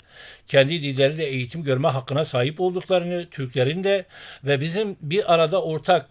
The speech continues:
İng-, e, İngilizce dili altında, resmi bir dil altında mutabık bir ülke olduğumuz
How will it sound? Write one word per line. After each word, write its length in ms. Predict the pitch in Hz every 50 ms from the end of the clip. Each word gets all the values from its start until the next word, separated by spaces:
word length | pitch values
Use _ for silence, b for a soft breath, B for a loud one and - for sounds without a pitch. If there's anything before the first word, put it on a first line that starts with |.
| _ _
İng-, 260 | 160 147 151 151 143 135
e, 220 | 131 127 123 123
İngilizce 560 | 123 135 139 135 156 190 180 - 170 147 131
dili 340 | 131 143 160 190 185 175 -
altında, 480 | - 143 143 135 - 151 147 165 165 147
resmi 300 | 135 123 - 170 165 156
bir 100 | 160 151
dil 120 | 175 175
altında 580 | 147 143 139 131 127 135 135 135 151 151 139 131
mutabık 560 | 127 135 131 - 139 135 135 - - 147 147
bir 200 | 151 143 120 - -
ülke 300 | 139 120 120 - 143 151
olduğumuz 540 | 175 185 185 185 190 190 190 180 - -